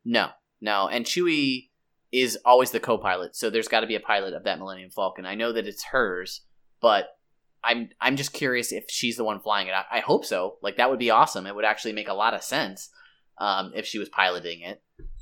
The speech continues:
because then it would kind of coincide with everything else that's going on with the storyline. But, yeah, you see, the next scene you see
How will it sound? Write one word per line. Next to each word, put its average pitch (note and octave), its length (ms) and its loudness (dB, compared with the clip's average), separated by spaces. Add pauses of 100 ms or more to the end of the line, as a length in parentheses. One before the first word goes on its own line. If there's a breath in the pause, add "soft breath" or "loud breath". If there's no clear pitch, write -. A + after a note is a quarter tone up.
(100)
because G2 580 -4
then G#2+ 260 0
it G2 120 -6
would - 200 -4
kind G#2 200 -2
of - 160 -10
coincide G#2 500 0
with G2+ 140 -4
everything G2+ 360 -4
else - 440 -8 (100)
that's G#2+ 260 -2
going G#2 240 -2
on G2+ 140 -2
with F2+ 80 -16
the G2 60 -20
storyline. E2 640 -4 (1040)
But, G2 260 2 (600)
yeah, A2+ 380 6
you B2 120 -6
see, D3 340 0 (180)
the C3+ 100 2
next D3 240 6
scene E3 200 0
you C3 80 2
see A#2 520 -2